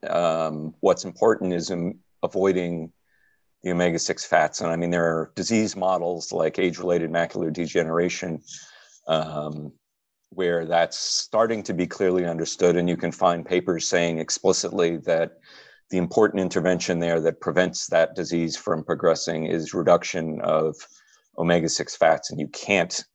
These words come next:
prevent it by increasing your omega-three fats. And I've got papers that show that nasty, you know, in animal models, very nasty outcomes, liver failure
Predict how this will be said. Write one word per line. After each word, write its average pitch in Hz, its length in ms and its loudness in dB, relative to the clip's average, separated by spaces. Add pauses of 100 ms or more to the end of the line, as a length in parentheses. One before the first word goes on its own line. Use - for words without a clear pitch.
(180)
prevent 80 340 -2
it - 120 -4
by 82 140 6
increasing 78 540 -2
your 78 140 -6
omega-three 76 500 -4
fats. - 440 -2 (480)
And 120 120 -2
I've 139 160 -2
got - 160 -4
papers 82 400 0
that 87 140 -2
show 87 320 0
that 80 360 -2 (500)
nasty, 98 600 -2
you 117 100 0
know, 90 120 2
in 82 80 0
animal 85 320 0
models, 78 480 -2
very 98 220 4
nasty 85 380 0
outcomes, 78 800 -2
liver 101 240 2
failure 80 640 -2